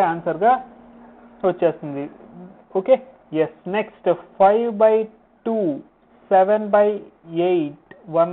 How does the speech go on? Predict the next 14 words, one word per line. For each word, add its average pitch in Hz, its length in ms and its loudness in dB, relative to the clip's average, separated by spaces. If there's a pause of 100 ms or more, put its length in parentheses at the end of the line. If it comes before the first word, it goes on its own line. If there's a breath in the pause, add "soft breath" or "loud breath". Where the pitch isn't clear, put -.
(120)
బై 185 80 2 (180)
ట్వంటీ 170 400 -8 (200)
ఎయిట్, 175 360 -6 (460)
సిక్స్టీన్ 185 680 -12 (100)
హండ్రెడ్ 160 480 -6 (440 soft breath)
is 156 220 -8
equal 190 320 -2
to 165 60 -6 (100)
two 214 180 -4
hundred 202 300 -4
and 202 160 -6
sixty 208 320 -8 (100)
minus, 190 420 -2 (640 soft breath)
uh, 180 140 8